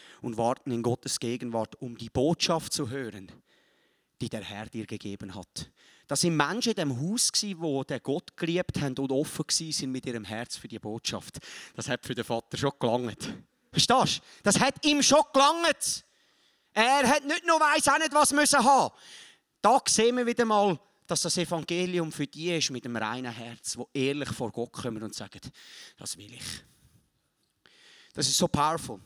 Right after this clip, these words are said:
Das ist die erste Geschichte, dass Nichtjuden auch den Heiligen Geist dürfen empfangen. Das ist im Fall, eigentlich ist das matchentscheidend für unsere,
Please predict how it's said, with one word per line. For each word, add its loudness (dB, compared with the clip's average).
Das 2
ist -2
die 0
erste 0
Geschichte, -4
dass 2
Nichtjuden -2
auch 0
den -10
Heiligen -10
Geist -10
dürfen -8
empfangen. -8
Das -2
ist -4
im -10
Fall, -8
eigentlich -2
ist -6
das -10
matchentscheidend -4
für -12
unsere, 2